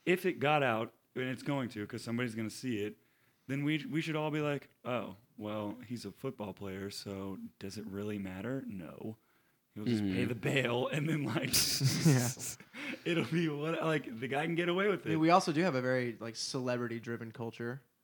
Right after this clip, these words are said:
Speaker 1: Mm-hmm.
Speaker 2: Oh, totally. The most in the world, I'd say. Like,
Speaker 3: Yeah.
Speaker 2: Hollywood is the cultural driver of America, I think, in, in a lot of ways.
Speaker 1: I mean, I'm kinda biased, but I just think that, like, the people we should be looking up to should be, like,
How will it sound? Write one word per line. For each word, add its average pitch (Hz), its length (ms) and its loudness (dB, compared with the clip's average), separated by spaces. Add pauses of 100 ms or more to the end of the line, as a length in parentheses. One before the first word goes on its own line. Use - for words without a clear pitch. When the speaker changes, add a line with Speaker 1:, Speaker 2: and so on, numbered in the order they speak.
(100)
Speaker 1:
Mm-hmm. 135 120 4
Speaker 2:
Oh, 123 220 12
totally. 90 600 6
The 123 160 6
most 139 240 10
in 151 40 6
the 147 60 8
world, 151 260 4
I'd 80 140 0
say. 71 220 -6 (400)
Like, 120 140 2
Speaker 3:
Yeah. 139 120 4
Speaker 2:
Hollywood 170 460 12
is 139 340 8
the 127 460 10
cultural 147 420 6
driver 123 480 6
of 92 80 0
America, 101 420 0 (140)
I 104 60 -8
think, - 260 -10
in, - 340 -10
in 98 100 -6
a 92 60 -6
lot 90 200 0
of 78 60 -4
ways. 65 380 -12 (160)
Speaker 1:
I 110 40 -6
mean, 110 160 -4
I'm 107 160 -4
kinda 143 220 -8
biased, 101 500 -10
but 101 100 -12
I 104 60 -12
just 104 220 -16
think 107 200 -10
that, - 160 -12
like, - 220 -18 (840)
the - 80 -20
people 117 300 -14
we 107 80 -10
should 98 160 -14
be 98 80 -8
looking 98 320 -10
up 117 140 -8
to - 140 -14
should - 220 -20
be, - 80 -14
like, - 220 -16